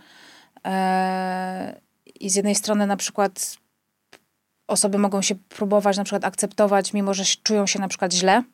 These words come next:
Czy to wynika bardziej z tego, że właśnie na przykład wciąż jest ten wszechobecny hejt, który też ich spotyka ze względu na te stereotypy? Czy to jeszcze z czegoś innego wynika?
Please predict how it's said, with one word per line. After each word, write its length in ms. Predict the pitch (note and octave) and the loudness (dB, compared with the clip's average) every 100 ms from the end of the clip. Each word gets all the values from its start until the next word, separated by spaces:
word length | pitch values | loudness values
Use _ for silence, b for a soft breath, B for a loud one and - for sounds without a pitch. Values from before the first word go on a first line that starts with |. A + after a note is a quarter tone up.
| _ _ _ - B B B B | _ _ _ -20 B B B B
Czy 100 | - | -2
to 100 | G#3 | 0
wynika 320 | G3+ G#3 G#3 G#3 | 2 4 4 4
bardziej 300 | G#3 G3 G3 | 4 4 2
z 80 | |
tego, 300 | - G3+ G3 | 2 2 2
że 600 | F#3+ F#3+ G3 F#3+ F#3 F#3 - _ _ _ | 0 2 4 4 4 2 -2 _ _ _
właśnie 440 | G3+ F#3 G3+ F#3 G3 | -10 -2 0 0 0
na 80 | F3 | -4
przykład 240 | - F3+ | -4 -6
wciąż 320 | - F#3 F3+ | -2 0 0
jest 160 | F3+ - | 0 -2
ten 160 | F3+ | -4
wszechobecny 580 | E3+ F#3+ G3 F#3 F3 G#3 | -4 -4 -4 -2 0 0
hejt, 400 | G#3 A3 G#3+ - - b b b b b | 2 2 2 -4 -16 b b b b b
który 200 | - F#3 | -6 -2
też 180 | G3+ G3 | 0 2
ich 100 | G3 | 0
spotyka 440 | - G3+ G#3 G3+ | 0 -2 0 0
ze 100 | G3 | 0
względu 300 | G3 G3+ G3 | 0 -2 -2
na 120 | G3 | -2
te 120 | F#3+ | -2
stereotypy? 760 | F#3+ G3+ G3 F#3+ G3+ F#3+ F#3+ F#3+ - B B B B B _ | -2 2 2 2 -2 -2 0 -2 -4 B B B B B _
Czy 120 | A3 | 0
to 80 | A3 | 4
jeszcze 240 | G#3 - | 4 4
z 80 | F3+ | 0
czegoś 260 | - E3+ E3+ | -2 -4 -4
innego 280 | E3+ E3+ F3+ | -4 -6 -8
wynika? 460 | E3+ C3+ C3+ F3 | -6 -6 -6 -10